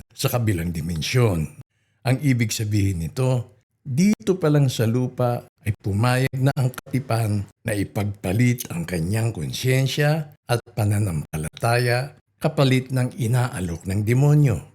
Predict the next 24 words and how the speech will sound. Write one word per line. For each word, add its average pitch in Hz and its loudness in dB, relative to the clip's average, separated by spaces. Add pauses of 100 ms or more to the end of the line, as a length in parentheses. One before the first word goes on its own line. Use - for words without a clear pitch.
(520)
At 113 -2
sa 131 -2
bawat 123 2
pagsang-ayon, 98 -2 (400)
unti-unti 127 2
niyang 131 2
ibinibigay 127 2
ang 107 -2
kanyang 104 0
sarili 131 -2 (360)
hanggat 110 0
siya - 2
na 139 4
mismo 135 2 (360)
ang 110 4
maging 98 2
kampon. 80 -4 (760)
Hindi 170 4
sa - -4
kabilang 127 2
buhay, 110 -2 (400)
kundi 113 4
dito 160 4
mismo 143 2